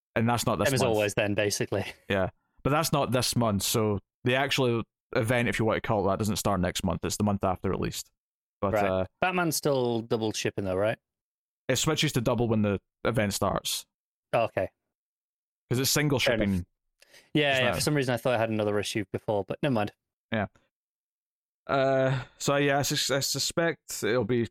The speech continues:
Speaker 1: Fear State Prelude next issue, and then full, the full swing, uh, month after. Uh,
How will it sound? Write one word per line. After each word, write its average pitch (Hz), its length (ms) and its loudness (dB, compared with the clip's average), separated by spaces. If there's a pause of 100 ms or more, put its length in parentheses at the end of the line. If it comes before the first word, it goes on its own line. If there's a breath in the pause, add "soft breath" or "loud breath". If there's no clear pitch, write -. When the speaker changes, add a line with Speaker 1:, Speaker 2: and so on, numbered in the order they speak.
(100)
Speaker 1:
Fear 123 220 -2
State 117 300 -2
Prelude 110 380 0
next 107 240 -2
issue, 104 280 -2
and 101 100 0
then 98 200 0
full, 101 200 -2
the 101 100 -6
full 104 180 -2
swing, 95 460 -2 (560)
uh, 101 320 -4
month 95 240 -6
after. - 400 -8 (420)
Uh, 98 300 -4